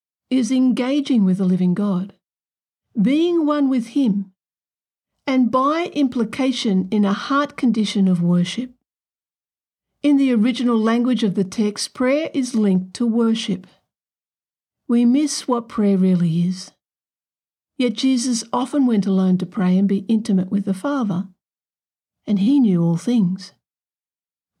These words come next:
Prayer was the sweet communion. Luke chapter six, verse twelve.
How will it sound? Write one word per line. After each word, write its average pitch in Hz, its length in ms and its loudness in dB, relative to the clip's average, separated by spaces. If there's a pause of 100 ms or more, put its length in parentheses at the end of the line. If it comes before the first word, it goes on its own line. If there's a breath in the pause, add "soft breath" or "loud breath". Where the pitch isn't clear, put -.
(100)
Prayer 208 400 0 (240)
was 190 240 -2
the 190 80 0
sweet 196 380 -2
communion. 185 520 0 (1800)
Luke 233 400 0 (240)
chapter 226 360 -2
six, - 600 -4 (520)
verse 185 320 2
twelve. 180 520 -2